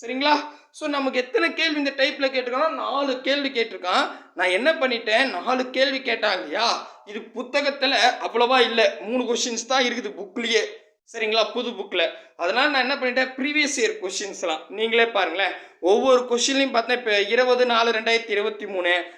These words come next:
இதை பாருங்க, பதினஞ்சு மூணு ரெண்டாயிரத்தி இருபத்தி மூணு, பத்து அஞ்சு பத்து ரெண்டாயிரத்தி இருபத்தி மூணு, இந்த மாதிரி லேட்டஸ்ட் கொஸ்டின் பேப்பர் எல்லாத்தையும் அழகா ஒருங்கிணைச்சு பத்தொன்பது கணக்கு எடுத்திருக்குங்க.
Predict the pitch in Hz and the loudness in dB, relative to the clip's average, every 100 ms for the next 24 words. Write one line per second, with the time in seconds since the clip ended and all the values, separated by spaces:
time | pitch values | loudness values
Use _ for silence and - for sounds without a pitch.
0 | - 190 190 196 170 151 208 247 247 240 | -4 -2 2 4 2 0 0 2 0 0
1 | 240 254 240 226 240 226 220 220 220 208 | 0 0 0 -2 0 0 2 0 0 -2
2 | 208 208 185 190 190 190 202 - - 240 | -2 -4 -6 -2 -2 0 -2 -2 -6 0
3 | 240 220 - - _ 202 262 262 277 233 | 2 0 -4 -20 _ -2 0 0 0 -2
4 | 226 226 226 220 214 214 202 - 214 262 | -2 0 2 0 0 -4 -4 -4 -2 0
5 | 302 330 220 226 302 311 302 - 285 - | 2 0 0 -2 -2 0 -4 -4 -8 -6
6 | 247 240 - 285 269 269 220 208 196 220 | -6 -4 -4 -4 -4 -2 -2 0 0 0
7 | 277 277 262 262 262 - - 151 190 233 | 2 2 2 0 0 -2 -6 -2 2 2
8 | 233 262 190 - 143 214 220 196 170 - | 2 2 0 -2 0 0 0 -2 -2 -2
9 | 156 147 - - _ _ - - - _ | -4 -4 -10 -20 _ _ -20 -20 -20 _
10 | 339 349 311 240 175 190 196 247 190 - | 0 0 2 2 2 -4 -4 -4 -6 -6
11 | 143 139 131 | -10 -8 -10